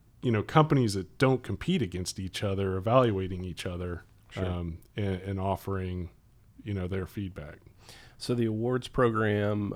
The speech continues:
Speaker 2: um, the entire process starts in r-, really January, right? And then it
Speaker 1: Yeah.
Speaker 2: culminates into a, uh, the event in May, the,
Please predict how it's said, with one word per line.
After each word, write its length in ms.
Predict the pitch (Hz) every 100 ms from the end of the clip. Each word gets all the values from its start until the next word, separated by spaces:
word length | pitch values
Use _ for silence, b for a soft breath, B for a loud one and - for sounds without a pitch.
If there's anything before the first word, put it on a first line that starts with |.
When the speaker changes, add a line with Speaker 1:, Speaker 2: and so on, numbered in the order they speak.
| -
Speaker 2:
um, 560 | 95 92 90 87 85 - - - - - - - - - _ - - - - -
the 220 | 107 104
entire 340 | 92 - 107 95
process 560 | - 95 - 92 87
starts 400 | - - 87 -
in 300 | 90 85 80 - - -
r-, 100 | - -
really 240 | 101 92
January, 680 | 87 98 101 87 80 92 110 87
right? 200 | 98 104 -
And 100 | 98
then 140 | 90
it 20 |
Speaker 1:
Yeah. 60 | 143
Speaker 2:
culminates 560 | 110 104 101 98 92 -
into 560 | 87 - 95 90 87 - - - -
a, 40 | 90
uh, 240 | 82 80 101 - -
the 160 | 113
event 420 | 104 101 104 101 - -
in 220 | - 95 95
May, 300 | 92 78 90 - - _ -
the, 220 | 87 85